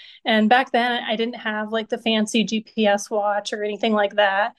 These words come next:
And the course wasn't marked, you know, with the mileage. So I had no idea how far into the course I was. And I remember thinking to myself, "I must be, like, maybe around ten miles in."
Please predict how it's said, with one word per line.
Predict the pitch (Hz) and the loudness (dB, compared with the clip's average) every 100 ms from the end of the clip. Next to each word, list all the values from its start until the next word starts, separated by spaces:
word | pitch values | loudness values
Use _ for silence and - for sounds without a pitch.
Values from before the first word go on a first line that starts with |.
| _ _ - | _ _ 2
And | 214 | 2
the | 214 | 4
course | 294 294 277 | 4 4 2
wasn't | 233 214 220 | -2 -2 -6
marked, | 226 196 208 196 - - | -6 -4 -4 -4 -8 -12
you | 220 | -6
know, | 202 202 | -4 -2
with | 208 202 | -4 -2
the | |
mileage. | 202 196 220 262 208 214 214 190 | -2 0 2 4 2 0 -6 -6
So | - | 0
I | 233 302 | 0 2
had | 349 277 | 0 -2
no | 202 208 208 | -2 0 0
idea | 208 202 214 220 202 | 0 -4 -4 -4 -6
how | 220 226 | -8 -6
far | - 214 208 214 | -4 -4 -4 -6
into | 247 208 202 | -6 -8 -4
the | 208 | -4
course | - 214 185 | -2 -6 -2
I | 202 | -4
was. | 190 214 214 208 208 - - _ - _ _ _ - | 2 6 6 6 0 -10 -18 _ -20 _ _ _ 0
And | 240 233 214 214 - | 2 4 2 -2 -2
I | 240 | 2
remember | 254 302 320 | 4 4 2
thinking | 311 294 | 0 0
to | 269 | 0
myself, | 254 240 240 233 233 233 - - - 349 | -4 -4 -4 -2 -4 -8 -20 -20 -20 -8
"I | 247 | -4
must | 311 302 | -2 -2
be, | - 330 320 311 | 0 2 2 4
like, | 262 247 | 4 4
maybe | 226 226 233 | 0 0 0
around | 226 214 226 | 0 -2 -4
ten | - 220 214 214 | -6 -2 2 2
miles | 208 214 214 214 226 | 0 0 0 -2 -2
in." | 214 214 208 | -2 0 -2